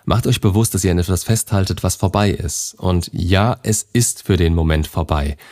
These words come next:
Die Frau hat die Beziehung beendet, weil sie sie nicht mehr wollte, weil sie euch nicht mehr so wollte oder weil andere Umstände dazu geführt haben.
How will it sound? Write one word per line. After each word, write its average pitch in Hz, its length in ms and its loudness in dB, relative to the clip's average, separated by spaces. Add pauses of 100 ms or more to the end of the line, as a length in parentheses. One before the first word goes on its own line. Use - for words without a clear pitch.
(260)
Die 95 80 2
Frau 110 400 0
hat 110 120 0
die 101 80 0
Beziehung 117 420 0
beendet, 101 440 0
weil 98 160 2
sie 92 100 -2
sie 90 160 -2
nicht 90 240 -2
mehr 90 160 2
wollte, 92 560 -2
weil 90 200 0
sie 87 180 -6
euch 127 280 0
nicht 85 180 -2
mehr 85 120 0
so 78 160 -2
wollte 80 400 -2
oder 101 240 2
weil 95 100 0
andere 101 300 0
Umstände 90 380 0
dazu 82 260 -2
geführt 87 340 0
haben. 69 280 -4